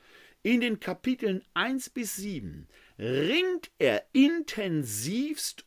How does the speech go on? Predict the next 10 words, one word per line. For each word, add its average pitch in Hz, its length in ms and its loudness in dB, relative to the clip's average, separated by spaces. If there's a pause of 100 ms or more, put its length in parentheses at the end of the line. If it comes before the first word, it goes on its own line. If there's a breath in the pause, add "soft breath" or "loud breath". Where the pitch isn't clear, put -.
um 311 280 4
die 220 160 -6
Wiederherstellung 226 1200 2
der 107 320 2
wechselseitigen 208 1000 -2
Beziehung 220 460 -6
zwischen - 360 -8
Apostel 196 600 -4
und 151 160 -6
Gemeinde, 170 580 -2